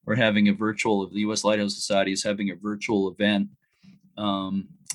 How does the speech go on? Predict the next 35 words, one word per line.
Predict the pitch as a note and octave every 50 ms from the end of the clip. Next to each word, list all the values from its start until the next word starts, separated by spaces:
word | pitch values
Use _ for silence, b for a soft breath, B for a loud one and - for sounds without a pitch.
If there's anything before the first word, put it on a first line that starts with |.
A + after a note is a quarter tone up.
| - - - - -
to | - - - A2 G#2
do | G2+ - G#2+ G#2+ G#2+
with, | G#2 G#2 G2+ G2 G2 - - - - -
uh, | G#2 G2+ G2 F#2+
lighthouses | G2 G2 G2 F#2+ G#2+ G2 F#2+ - G2 F#2+ -
with | G2 G2 F#2+ -
overnight | F#2 F#2 F#2+ F#2+ G2 G2 G2+
accommodations, | G2+ - - A2 A2+ A2 - C#3 F3 E3+ - - - - - - -
and | G2 F#2 F2+
you're | F#2+ G2 G2 G2
one | G2 G2+ G#2
of | G2+
the | F#2+
people | - - G#2 G2+ - F#2
who's | F#2 F#2
gonna | - - F#2
be | F#2 G2+ G2
taking | - - F2+ - G2+ F2
part | - - B2 C#3+ C#3+ -
in | - -
that. | D#2 D2+ D2 - - _ b b b b b b b b b b -
Uh, | F#2+ F#2 G2
we're | G2+
gonna | G#2 G#2+
have | A#2 G2+
at | G2 G2+ A2+
least | C3 C3+ - - -
ten | - - C3 A#2+ A2
people, | G#2 - A2 A2 G#2 - F2 E2+ F#2 G2+ - -
maybe | - G2 E2 -
ten | - E2+ E2
or | E2 -
twelve | G2+ - - G#2+ G#2 G#2 G2+ G2+ G2+ - _
people | - C3+ - - G#2 F#2+ F#2
from | - - G#2 G2 F#2+ F#2+ G2 G2+